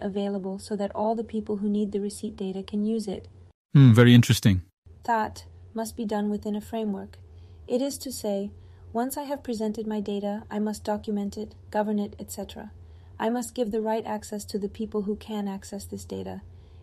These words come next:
Speaker 1: And so, for all of this, in fact, we provide the right tools. We provide the tools so that it's done in a compliant way within a common framework.
Speaker 2: Great, fascinating. I suggest that we listen to the second auditor's question.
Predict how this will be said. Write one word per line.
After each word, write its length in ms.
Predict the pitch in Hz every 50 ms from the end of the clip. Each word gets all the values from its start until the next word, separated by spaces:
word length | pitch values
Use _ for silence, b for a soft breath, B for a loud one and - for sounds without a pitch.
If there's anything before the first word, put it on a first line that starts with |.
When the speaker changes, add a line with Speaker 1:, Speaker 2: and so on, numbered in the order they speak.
| b b
Speaker 1:
And 160 | 226 226 214
so, 560 | - - 247 240 240 233 220 214 208 202 - -
for 160 | - - 220
all 220 | - 214 214 220
of 140 | 226 208 190
this, 300 | 202 196 202 208 - - -
in 140 | - 208 208
fact, 340 | - - 214 214 208 - -
we 100 | 220 208
provide 440 | 208 - 226 202 208 208 208 196
the 120 | 202 214 202
right 240 | 202 202 208 - -
tools. 520 | - - 214 196 196 202 196 - - - b b b b b b b
We 100 | b 226
provide 420 | 226 - 254 220 220 233 247 262 254
the 80 | 269
tools 360 | - - - 226 220 226 220
so 160 | - - 220 202
that 160 | 208 202 202
it's 160 | 202 196 -
done 240 | - - 214 214 220
in 120 | 214 202 202
a 40 |
compliant 640 | 196 - 214 202 196 - 214 208 208 208 202 208 -
way 360 | 220 208 202 196 196 202 196 -
within 260 | - 214 220 220 202
a 60 | 208
common 360 | 208 - 214 208 202 202 196
framework. 600 | 196 - - 214 208 202 196 185 185 185 - - - - - - - _ _ _ _ _ -
Speaker 2:
Great, 380 | - 147 180 156 117 - - - _
fascinating. 720 | - - - - 160 143 - 127 113 107 104 - 107 98 - _ _ _ _ _ _ _ _ _ -
I 80 | 123
suggest 380 | 123 - - 120 156 170 165 -
that 100 | - 123
we 120 | 127 123
listen 260 | 120 135 127 - 135 117
to 80 | 120
the 100 | 113 117
second 360 | - - 151 139 - 131 127
auditor's 380 | - 127 120 110 104 - 107 -
question. 440 | - - 120 107 - - 113 107